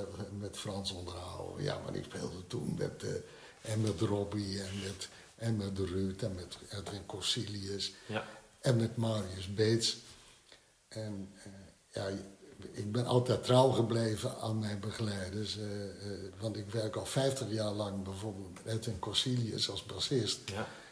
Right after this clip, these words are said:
Speaker 1: En ruim vijfendertig jaar met Frits Landersberg als drummer. En we hebben nog steeds dat trio.
Speaker 2: Ja.
Speaker 1: En, eh, als je het goed met,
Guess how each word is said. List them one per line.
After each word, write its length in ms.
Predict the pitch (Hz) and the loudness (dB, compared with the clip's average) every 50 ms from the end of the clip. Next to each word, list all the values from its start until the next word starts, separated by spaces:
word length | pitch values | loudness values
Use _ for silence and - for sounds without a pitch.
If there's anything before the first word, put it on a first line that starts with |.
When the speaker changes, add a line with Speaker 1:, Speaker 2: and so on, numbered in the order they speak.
| - - - - | -20 -20 -18 -8
Speaker 1:
En 360 | - 120 113 113 110 110 110 | -4 0 0 2 2 2 4
ruim 220 | 120 127 123 113 | 6 6 6 6
vijfendertig 760 | - - 139 127 123 110 113 110 104 113 110 107 - 117 107 | 6 4 6 6 6 6 4 2 2 0 0 0 0 -2 -2
jaar 180 | 101 107 107 107 | -2 0 0 0
met 180 | 107 107 107 | 0 -2 -2
Frits 300 | - - 123 123 107 - - | -4 -2 0 0 2 2 2
Landersberg 680 | 104 120 131 131 127 110 101 104 107 110 98 101 95 | 4 4 6 6 4 4 2 0 0 -2 -2 -2 -4
als 160 | 90 87 101 95 | -6 -8 -8 -6
drummer. 460 | 90 107 120 127 107 92 104 127 - - | 0 4 4 4 4 4 0 -2 -2 0
En 200 | 143 139 123 98 | 2 2 2 2
we 60 | 107 | 2
hebben 280 | 110 110 110 120 117 113 | 2 2 2 2 0 0
nog 180 | 113 - - | -2 -2 -2
steeds 340 | - - 143 120 113 95 - | 2 4 4 4 4 2 0
dat 200 | - 107 90 - | -4 -6 -6 -2
trio. 540 | - 147 143 143 135 120 104 92 - - - - | 2 4 6 8 8 6 6 4 0 -6 -10 -10
Speaker 2:
Ja. 180 | - 95 104 104 - - - - - - - - - - _ _ - | -8 -6 -6 -6 -8 -10 -14 -16 -16 -18 -18 -20 -20 -20 _ _ -16
Speaker 1:
En, 320 | 107 104 101 98 95 98 | -12 -12 -10 -8 -8 -8
eh, 220 | 104 98 - - | -8 -8 -6 -2
als 140 | - 117 - | 0 0 2
je 60 | - | 2
het 100 | 101 - | 0 -2
goed 240 | - - 127 123 - | 0 0 0 0 0
met, 160 | 104 98 95 | -2 -4 -4